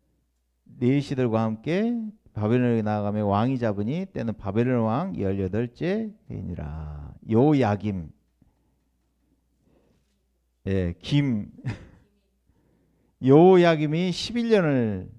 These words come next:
다스려요. 십일 년. 십팔 절, 십팔 절. 예. 이 무슨 이야기냐? 유다가 바벨론에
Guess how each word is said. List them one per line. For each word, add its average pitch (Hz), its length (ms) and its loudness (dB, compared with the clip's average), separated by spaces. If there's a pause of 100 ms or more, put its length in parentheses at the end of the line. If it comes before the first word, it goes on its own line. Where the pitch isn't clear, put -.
(280)
다스려요. 101 440 -4
십일 117 320 -8
년. 170 320 -6 (1500)
십팔 - 880 -10
절, 143 180 -6
십팔 131 440 -12
절. - 240 -16 (420)
예. 69 120 -12 (2500)
이 160 60 -6
무슨 147 360 -2
이야기냐? 123 1040 0 (1120)
유다가 139 1040 2
바벨론에 131 1300 2